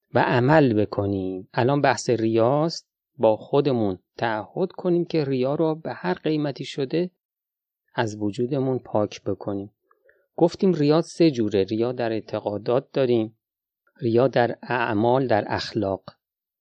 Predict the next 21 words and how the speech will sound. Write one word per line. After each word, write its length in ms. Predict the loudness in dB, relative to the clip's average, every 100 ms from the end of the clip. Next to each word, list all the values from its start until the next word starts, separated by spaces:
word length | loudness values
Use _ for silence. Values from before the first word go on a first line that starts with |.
| _ _ _ _ _ _ _ _ _ _ _ _ _ _ _ _
بعد 140 | -2 0
هر 220 | 0 0
کدوم 260 | 2 2 4
اینام 380 | 4 2 0 0
در 220 | 0 0 0
اثبات 580 | 0 0 2 2 2 0
یا 100 | 2
نفی. 600 | 4 2 2 -2 -8 -12 _ _ -2
اثبات 560 | 0 0 2 2 2
اینطوریه 420 | -2 -2 0 -2
که 220 | 2 2 2
شما 480 | 0 0 0 -2 -6 _ _ _ _ _ _ _ _ _ _ _
ریا 440 | 0 2 4 6
بکنی، 440 | 6 2 2 2 4
بگی 280 | 2 2 -2
که 220 | 0 2
من 300 | 2 0 -2
فلان 380 | 2 2 4 4
اعتقاد 440 | 2 2 4 2
خوبو 300 | 2 2 4
دارم. 460 | 6 4 2 -6